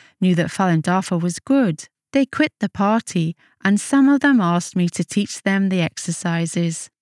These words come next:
One day, my boss sat across from me and murmured, "I used to believe what I heard on T V, but now it seems that Falun Dafa is really good." He and his wife quit the party. I convinced many of my colleagues to quit.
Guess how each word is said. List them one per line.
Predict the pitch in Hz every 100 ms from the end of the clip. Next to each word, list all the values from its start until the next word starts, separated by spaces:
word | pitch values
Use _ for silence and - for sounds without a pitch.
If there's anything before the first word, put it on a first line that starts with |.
| _ _ _ -
One | 277 285
day, | - 156 175 196 _ -
my | 175
boss | - 196
sat | - - 208
across | 226 - 185 180 -
from | - 208 202
me | 170 165 170 -
and | 180 170
murmured, | 175 170 170 165 165 - _ _ _ _ _ _ -
"I | 185
used | 190 247 -
to | 269
believe | 226 180 170 170 175
what | 170 -
I | 175
heard | 175 180 170 170
on | 170
T | - 185 170
V, | 214 220 180 - _ _ -
but | 170
now | 170 196
it | 214
seems | - - 247 202
that | - -
Falun | 180 180 175
Dafa | 208 214 - 165 165
is | 165
really | 180 175 190
good." | 254 254 180 - _ _ _ _ _
He | - 247 254
and | 247
his | 269 -
wife | 254 254 175 165 -
quit | - - -
the | 165
party. | - 175 160 170 202 208 208 _ _ _
I | 202
convinced | - 180 165 220 185 -
many | 185 247 208
of | -
my | 160
colleagues | - 170 160 160 -
to | -
quit. | - 180 175 - -